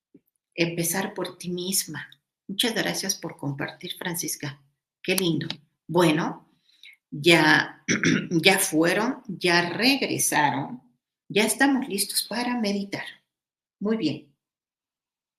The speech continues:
¿Qué es importante saber? Hemos hablado de este reseteo,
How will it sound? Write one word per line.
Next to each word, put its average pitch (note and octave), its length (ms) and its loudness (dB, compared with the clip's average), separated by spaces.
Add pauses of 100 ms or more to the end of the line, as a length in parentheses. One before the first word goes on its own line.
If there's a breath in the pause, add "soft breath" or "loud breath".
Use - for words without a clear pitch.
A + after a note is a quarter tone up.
(1700)
¿Qué C4+ 200 8
es - 160 2
importante D3+ 680 -4
saber? - 380 -6 (1400)
Hemos B3+ 360 2
hablado E3+ 560 0
de E3+ 180 -2
este F3 540 -2
reseteo, F3+ 1080 -4